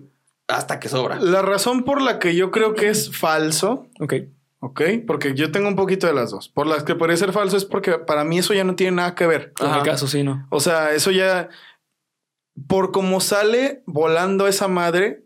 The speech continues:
Speaker 2: eso ya implicaría una energía poltergeist, fantasmas, eh, entidades que hacen que esas madres vuelen.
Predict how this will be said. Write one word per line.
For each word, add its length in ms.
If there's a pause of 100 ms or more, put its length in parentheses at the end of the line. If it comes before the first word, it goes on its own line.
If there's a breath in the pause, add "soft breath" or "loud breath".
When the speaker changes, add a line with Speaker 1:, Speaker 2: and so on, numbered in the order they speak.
Speaker 2:
eso 220
ya 140
implicaría 640
una 420 (140)
energía 580
poltergeist, 760
fantasmas, 840 (360 loud breath)
eh, 440
entidades 720
que 580 (420)
hacen 320
que 120
esas 180
madres 300
vuelen. 420